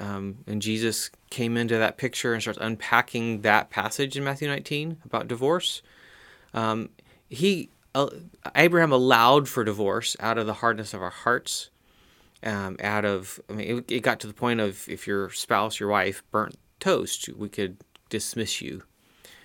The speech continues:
And Jesus came in and basically took a culture that said that women were property and could be dismissed, which actually means they also are s-, thrown into prostitution, that's pre-, usually their only alternative,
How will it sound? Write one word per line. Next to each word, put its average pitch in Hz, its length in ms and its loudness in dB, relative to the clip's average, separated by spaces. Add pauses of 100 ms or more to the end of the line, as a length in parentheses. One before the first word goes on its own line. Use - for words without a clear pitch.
(120)
And 107 200 -2
Jesus 160 340 0
came 120 240 -2
in 113 100 0
and 107 120 0
basically 107 580 0 (380)
took - 320 4
a 131 40 -6
culture 170 580 2
that 110 180 -2
said 113 460 0 (400)
that 113 260 -2
women 143 280 2
were 110 140 0
property 208 760 0 (180)
and 110 120 -8
could 113 140 -6
be 113 80 2
dismissed, 123 640 0
which 120 160 -4
actually 110 300 -2
means 107 380 -2
they 104 80 0
also 101 400 -4 (440)
are 98 80 -6
s-, - 240 -12
thrown 107 240 2
into 98 400 -6
prostitution, 127 920 -4
that's - 160 -12
pre-, 113 240 -12
usually 107 260 -4
their 98 160 -4
only 101 420 -4 (540)
alternative, 98 800 -2